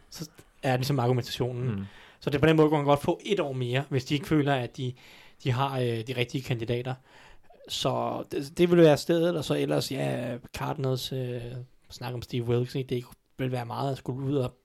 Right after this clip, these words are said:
Speaker 1: lede efter en ny træner
Speaker 2: Mm.
Speaker 1: igen. Øh,
Speaker 2: Ja.
Speaker 1: så, så det vil jeg tro er, er nok det mest oplagte.
Speaker 2: Ja.
Speaker 1: Men man kunne også, ja, jeg har jo også en, øh, jeg har skrevet Ron Rivera, som jo ellers er rygtet til, at han bliver, han får lov til at blive. Men jeg tror, han, jeg tror, han sidder med en meget kort snor.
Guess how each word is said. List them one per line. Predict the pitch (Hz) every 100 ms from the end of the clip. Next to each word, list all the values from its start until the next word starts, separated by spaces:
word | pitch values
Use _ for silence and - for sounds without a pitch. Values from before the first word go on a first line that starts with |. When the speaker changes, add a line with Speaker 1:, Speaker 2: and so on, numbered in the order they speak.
| _
Speaker 1:
lede | 139 139
efter | 127
en | 139
ny | 143
træner | - 131 135
Speaker 2:
Mm. | 113
Speaker 1:
igen. | 135 143 - - - - - - _
Øh, | 131
Speaker 2:
Ja. | 131 139 185 -
Speaker 1:
så, | - 123
så | 127 - 127 -
det |
vil | 143
jeg | 131
tro | - 139 135
er, | 123 120 120 131 - _ -
er | 139
nok | 127 123
det | 135
mest | 131 -
oplagte. | 127 127 131 - 131
Speaker 2:
Ja. | 110 - - _ _ _ _ -
Speaker 1:
Men | 131 139
man | 127
kunne | 143 160
også, | 160 - -
ja, | 127 120 - - _ _ -
jeg | 147
har | 156
jo | 147
også | 156 -
en, | 151
øh, | 135 123 127 135
jeg | 139
har |
skrevet | 135 - 143 143
Ron | 127 123 123 123
Rivera, | 127 123 123 131 143 -
som | - 135
jo | 127
ellers | 135 143 135 -
er | 123 117
rygtet | 123 131 131
til, | 127
at |
han | 120 123
bliver, | 120 131
han | - 123
får |
lov | 131
til | 123
at | 131
blive. | 127 127 - - - - -
Men |
jeg | 131
tror, | 156
han, | 147 143 -
jeg | 143
tror, | 165
han | 147
sidder | 160 135
med | 135
en | 123
meget | 117 120
kort | - 127 123
snor. | - 127